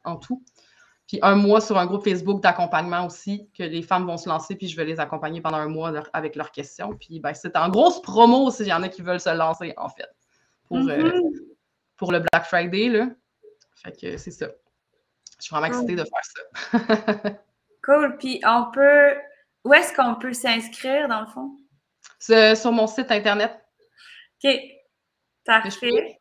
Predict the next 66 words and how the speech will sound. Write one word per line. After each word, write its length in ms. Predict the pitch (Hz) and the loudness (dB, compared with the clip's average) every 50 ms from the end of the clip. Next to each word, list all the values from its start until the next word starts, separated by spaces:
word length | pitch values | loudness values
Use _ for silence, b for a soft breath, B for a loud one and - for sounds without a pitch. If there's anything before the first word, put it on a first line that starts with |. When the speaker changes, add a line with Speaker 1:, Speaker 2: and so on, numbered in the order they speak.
| _ _ | _ _
Speaker 1:
je 60 | _ _ - | _ _ -8
pourrais 120 | 208 208 | -8 -6
te 40 | 202 | 0
partager, 420 | - 202 196 - 190 170 175 175 196 | 0 0 0 0 -2 -4 -4 -6 -12
si 220 | 196 - - - | -16 -16 -20 -20
tu 60 | - 165 | -20 -16
veux, 160 | 160 170 175 | -14 -12 -10
le, 280 | 180 165 143 143 120 - - - _ _ _ | -8 -8 -8 -8 -10 -12 -16 -20 _ _ _
le 180 | - 170 170 165 | -12 -6 -4 -4
lien, 360 | 165 170 170 170 170 196 220 214 | -4 -4 -6 -6 -4 -2 -2 -2
là. 220 | 202 196 196 214 208 b b b b b b b b - | -2 -2 -4 -6 -8 b b b b b b b b -12
Euh, 380 | - 165 156 156 160 160 160 156 - | -10 -8 -6 -6 -8 -8 -8 -8 -6
on 100 | 180 175 | -4 -4
est 60 | 175 | -4
déjà 240 | 170 180 175 175 165 | -4 -4 -4 -6 -6
sept, 320 | - - - - - _ - | -6 -6 -10 -12 -12 _ -16
fait 100 | 151 151 | -16 -14
que 60 | 151 | -14
j'ai 100 | 156 156 | -14 -12
bien 160 | 151 156 - | -12 -10 -10
hâte, 280 | - - 165 160 - 165 | -10 -10 -10 -12 -12 -12
euh, 160 | 165 170 170 165 _ - 170 170 - - | -12 -12 -12 -8 _ -2 -2 -2 -2 -10
de 100 | 170 170 | -10 -10
voir 440 | 165 160 165 165 165 170 175 175 170 | -10 -10 -10 -8 -6 -6 -6 -6 -8
où 60 | 175 | -12
ça 160 | - - 160 | -10 -10 -10
s'en 260 | - - 170 160 170 | -8 -8 -8 -8 -8
va, 160 | 170 165 180 180 - 190 202 | -8 -8 -10 -8 -6 -6 -6
mais 540 | 202 185 160 156 151 151 151 147 151 160 165 160 - _ _ - | -4 -4 -6 -6 -6 -6 -8 -8 -8 -8 -10 -12 -14 _ _ -6
moi, 120 | - - 208 | -2 -2 0
je 60 | - | 2
pense 200 | - 208 220 - | 4 4 4 4
que 80 | - 233 | 2 -2
ça 220 | 220 - 175 170 | 2 4 2 2
va 160 | 170 190 180 | 4 2 0
aider 160 | 175 175 180 190 | 0 0 -4 -6
beaucoup 220 | 170 - - 214 | -8 -6 -6 0
de 120 | 202 202 190 | 0 0 0
gens 240 | 185 - 202 208 208 | 0 -2 0 0 0
à 60 | 202 196 | 0 -2
prendre 180 | - 190 190 | -4 -6 -6
de 60 | 185 | -4
l'expansion 480 | - - 175 - - 160 156 - - 202 | -6 -6 -8 -8 -8 -10 -8 -8 -8 -6
dans 100 | 196 175 | -4 -4
leur 120 | 170 165 | -4 -4
entreprise. 500 | 165 165 165 - 170 - - 190 202 180 | -4 -6 -6 -8 -12 -10 -8 -8 -8 -6
Moi, 160 | 185 190 208 196 | -4 -6 -6 -6
pour 100 | 190 180 | -8 -14
vrai, 380 | 170 180 185 208 240 294 277 B B B B B B - | -10 -6 -4 -2 -2 -2 -4 B B B B B B -6
oui, 160 | 190 226 240 | -2 -2 -2
si 120 | 233 - | -2 -4
vous 60 | 208 | -6
voulez 180 | 175 185 202 202 | -4 -4 -4 0
parler 220 | 202 180 175 180 | 0 0 0 2
d'argent, 240 | 180 175 170 165 196 | 0 0 0 -2 -2
on 40 | 190 | -8
peut 100 | 185 175 | -8 -6
parler 200 | 185 180 180 175 | -4 -4 -4 -2
d'argent, 380 | 180 170 160 165 170 190 214 254 | -2 -4 -4 -4 -4 -4 -2 -2
là, 80 | 254 | -2
mais 120 | 220 196 180 | -4 -4 -4
ça 100 | - 175 | -4 -4
a 120 | 165 170 | -4 -4
doublé 280 | 165 170 180 175 190 208 | -6 -8 -8 -6 -6 -4
mes 140 | 196 180 | -4 -6
revenus. 400 | 170 175 165 170 170 170 170 175 | -6 -8 -10 -10 -12 -14 -14 -16